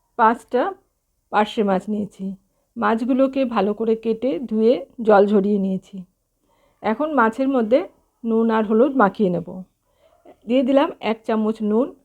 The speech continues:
আর দেব হাফ চামচ হলুদ। নুন আর হলুদ খুব ভালো করে মাছের দুই পিঠেই মাখিয়ে নিতে হবে। সবকটা মাছের গায়ে আমি নুন আর হলুদটা খুব ভালো করে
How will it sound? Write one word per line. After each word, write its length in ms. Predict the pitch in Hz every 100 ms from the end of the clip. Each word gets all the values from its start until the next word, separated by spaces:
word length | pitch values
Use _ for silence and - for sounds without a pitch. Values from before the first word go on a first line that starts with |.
| _ _ _ _
আর 120 | 196
দেব 260 | 190 196 226
হাফ 280 | 311 - 190 -
চামচ 320 | 220 269 294
হলুদ। 420 | 220 185 170 165 _ _ _ _ _ _ _ _ _
নুন 280 | 240 269 302
আর 180 | 302 285
হলুদ 320 | 247 262 349 -
খুব 260 | - 233
ভালো 260 | - 208 240
করে 320 | 240 226 359 -
মাছের 600 | 208 196 202 208 202 -
দুই 180 | 190 254
পিঠেই 320 | 262 220 262
মাখিয়ে 380 | 277 196 196 202
নিতে 220 | 185 170
হবে। 340 | 180 175 170 185 _ _ _ _ _ _ _ _ _ _ _ _ _ _ _ _ _ _ _ _ 494 _ _ _ _ _ _ _ _ _ _ -
সবকটা 460 | 269 269 302 302
মাছের 400 | 294 240 277 285
গায়ে 240 | 240 240 320
আমি 380 | 240 226 214 214 -
নুন 260 | 220 240 240
আর 160 | 233
হলুদটা 480 | 233 214 214 254 349 - _ _
খুব 220 | 226 202
ভালো 260 | 202 190 214
করে 360 | 214 262 339